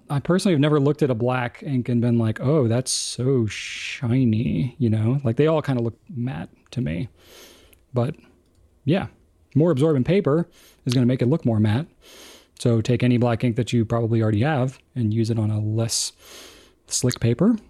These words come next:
and you can achieve any matte level that you desire. But I don't know. I'm curious about that. I've never been asked this question, and I, I'm, like, racking my brain to think of, like,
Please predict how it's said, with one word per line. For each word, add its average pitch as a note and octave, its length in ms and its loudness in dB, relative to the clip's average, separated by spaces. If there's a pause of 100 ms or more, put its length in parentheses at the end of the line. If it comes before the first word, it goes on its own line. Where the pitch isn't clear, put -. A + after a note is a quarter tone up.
(120)
and A#2 140 2
you A2 140 2
can A2 120 0
achieve A#2+ 520 -4
any B2 180 0
matte A#2 240 -2
level C#3+ 220 -2
that D3+ 200 -8
you B2+ 60 -2
desire. B2+ 540 -4 (120)
But B2 200 -2 (400)
I C3+ 60 2
don't G3 80 4
know. A3 180 2 (360)
I'm C#3 120 0
curious E3 480 0 (480)
about C3+ 320 0 (340)
that. E3+ 220 -2
I've A#2 60 2
never D3+ 120 4
been D3+ 120 2
asked F#3+ 160 0
this C3 100 -2
question, A2 360 -2
and A2+ 100 2
I, A2+ 100 -2 (920)
I'm, A#2+ 100 4
like, B2+ 200 0
racking C3+ 280 2
my B2+ 100 2
brain D3 240 2
to B2 40 2
think F3 240 0
of, A#2 100 0
like, A#2 320 -2